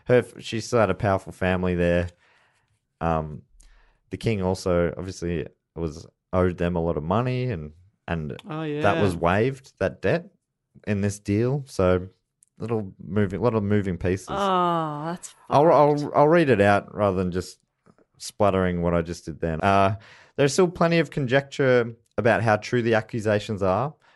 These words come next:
Speaker 1: and modern historians debate over a wide spectrum of what the reality was. From at one end, she killed six hundred and fifty young women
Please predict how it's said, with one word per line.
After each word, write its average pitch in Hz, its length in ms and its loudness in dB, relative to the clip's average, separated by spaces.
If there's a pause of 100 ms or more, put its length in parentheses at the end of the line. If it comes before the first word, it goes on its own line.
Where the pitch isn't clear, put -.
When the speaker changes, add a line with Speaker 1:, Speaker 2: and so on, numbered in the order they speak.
Speaker 1:
and 110 120 -4
modern 123 380 2
historians 101 580 -2
debate 90 400 0 (540)
over 95 260 0
a 92 40 2
wide 92 300 2
spectrum 92 720 -4 (100)
of 85 340 -4
what 92 160 0
the 85 80 0
reality 85 400 4
was. 85 380 -2
From 95 260 -2
at 87 140 0
one 90 200 2
end, 87 320 0 (280)
she - 200 -10
killed 90 240 -2
six 101 200 -12
hundred 92 180 -4
and 85 140 -6
fifty 87 240 -8
young 85 220 -2
women 85 420 -4